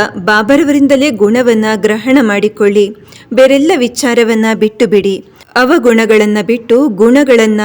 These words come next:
ಧಾರಣೆ ಮಾಡಿಕೊಳ್ಳಿ. ಬಾಬರವರು ಎಷ್ಟೊಂದು ಗುಣವಂತರನ್ನಾಗಿ ಮಾಡುತ್ತಾರೆ. ಹೇಳುತ್ತಾರೆ, "ನೀವು ಮಕ್ಕಳು ಸಹ ನನ್ನ ಸಮಾನ ಗುಣವಂತರಾಗಬೇಕು."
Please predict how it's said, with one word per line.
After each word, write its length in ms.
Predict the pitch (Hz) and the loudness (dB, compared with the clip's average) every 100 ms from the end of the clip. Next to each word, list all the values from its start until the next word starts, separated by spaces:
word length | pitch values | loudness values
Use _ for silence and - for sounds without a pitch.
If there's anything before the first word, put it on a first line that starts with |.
| 208 | -4
ಧಾರಣೆ 420 | 202 202 247 247 | -2 0 2 2
ಮಾಡಿಕೊಳ್ಳಿ. 760 | 220 202 208 - 208 208 202 - _ _ _ 226 | 0 -2 -2 0 0 2 -2 -6 _ _ _ -8
ಬಾಬರವರು 840 | 190 202 220 240 208 226 294 - - - 233 | -2 0 0 0 0 0 -2 -4 -8 -18 -4
ಎಷ್ಟೊಂದು 580 | 247 - 339 370 254 | -2 -2 -6 -2 -2
ಗುಣವಂತರನ್ನಾಗಿ 1040 | 196 220 226 247 285 277 226 220 214 208 214 | 0 0 0 0 0 0 -2 -2 -4 -4 -4
ಮಾಡುತ್ತಾರೆ. 680 | 208 202 214 214 202 196 - - _ | -4 -4 -6 -6 -6 -6 -10 -20 _
ಹೇಳುತ್ತಾರೆ, 960 | - 226 226 220 214 294 233 226 - - | -2 0 0 -2 -4 0 0 -2 -12 -8
"ನೀವು 280 | 247 285 330 | 0 2 2
ಮಕ್ಕಳು 440 | 254 220 - 214 214 | -2 -4 -2 0 0
ಸಹ 340 | - 214 226 220 | -4 -8 -4 -4
ನನ್ನ 320 | 214 226 339 | -2 0 -2
ಸಮಾನ 500 | 330 233 214 208 214 214 | -2 -2 -2 -2 -2 -4
ಗುಣವಂತರಾಗಬೇಕು." 1500 | 190 214 247 302 285 277 214 202 208 196 202 202 208 - | -2 -2 -2 -2 -2 -2 -2 -2 -2 0 -2 -2 -6 -6